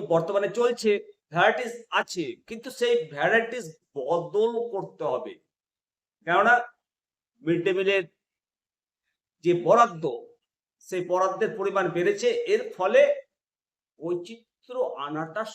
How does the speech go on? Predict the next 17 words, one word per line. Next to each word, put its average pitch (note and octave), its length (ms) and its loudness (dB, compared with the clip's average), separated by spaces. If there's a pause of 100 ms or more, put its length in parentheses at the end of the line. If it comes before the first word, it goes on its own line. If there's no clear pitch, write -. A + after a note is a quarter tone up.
(120)
সম্ভব। G#2 540 -10 (1900)
কতটা C4+ 320 10 (100)
বৈচিত্র্য C#4 480 2 (440)
আসবে, D#3+ 300 2 (800)
রাজ্যের A3+ 400 6 (480)
সমস্ত A#3 440 0 (160)
জেলায় G3 340 4
কবে A3 240 2
থেকে B3+ 200 4 (140)
বৈচিত্র্য E3+ 460 -4 (240)
আসবে, C3+ 320 -2 (1080)
সমস্তটাই C4 680 2
আলোচনা A#3+ 320 4 (100)
সাপেক্ষ A#3 380 -6
রয়েছে। A3+ 420 2 (760)
তবে B3+ 200 4
যে C4+ 80 6